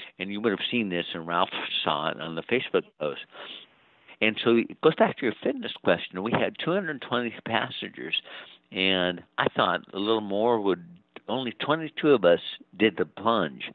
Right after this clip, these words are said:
And nineteen of us, of them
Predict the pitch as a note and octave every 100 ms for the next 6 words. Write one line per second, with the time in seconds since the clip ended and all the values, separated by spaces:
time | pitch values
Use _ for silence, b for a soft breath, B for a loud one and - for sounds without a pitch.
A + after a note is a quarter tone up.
0 | B B B B B B B F2+ F2 D#2+
1 | D#2 - _ _ _ _ _ _ _ _
2 | - F2+ G2+ B2+ D#3+ - - - C4+ B3
3 | E3+ - _ _ - E2+ F2 F2+ D#2+ D#2
4 | - - - B B B B B _ _
5 | F2 F#2 - G#2+ G#2+ E2 E2